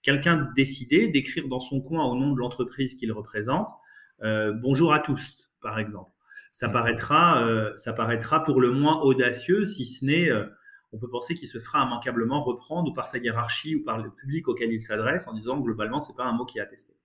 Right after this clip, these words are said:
Speaker 1: Donc ça vient poser des questions comme ça de négociation avec un ordre social. Évidemment, l'ordre social, ça bouge, donc on peut parier que dans quelques années, euh, ça sera plus communément admis. À ce stade, au moment où on parle,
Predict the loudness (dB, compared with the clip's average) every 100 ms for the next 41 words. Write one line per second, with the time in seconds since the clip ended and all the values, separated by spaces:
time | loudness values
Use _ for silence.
0 | _ -20 -20 -18 -8 -4 2 4 6 6
1 | 6 6 6 4 2 0 0 0 0 0
2 | 0 0 0 0 -2 0 0 0 -2 -2
3 | 0 2 2 2 0 -4 -8 -2 0 0
4 | -4 -16 -8 0 2 4 4 4 4 2
5 | 0 2 2 2 2 4 2 0 -4 -6
6 | -4 -2 0 0 0 -2 -2 -2 2 2
7 | 4 4 2 -2 -8 -20 -20 -16 -14 -8
8 | -8 -6 0 2 2 0 -2 0 0 0
9 | -2 -4 -2 2 2 2 2 2 2 2
10 | 0 0 0 0 2 0